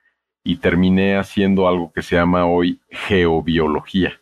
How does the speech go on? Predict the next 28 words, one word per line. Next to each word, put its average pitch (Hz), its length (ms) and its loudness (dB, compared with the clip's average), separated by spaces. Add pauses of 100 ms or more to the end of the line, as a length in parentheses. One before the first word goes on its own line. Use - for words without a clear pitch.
(240)
Y 98 140 2
de 98 120 2
la 95 140 2
geobiología 101 1120 0
es 107 140 -4
muy 113 180 2
fácil 101 540 -2
saltar 87 600 0 (160)
a 87 80 -2
la 82 220 0
astrobiología 85 880 -2
porque 80 540 -4 (140)
la 80 600 0 (200)
geobiología 95 1000 0
es 98 400 0
el 92 180 0
rol 107 300 2
de 113 80 0
los 98 220 -2
organismos 90 760 -2
en 85 80 0
los 80 140 -2
procesos - 540 -6
geológicos 82 840 -4
a 71 40 -14
través 80 300 -2
del 80 160 -4
tiempo. 82 440 -4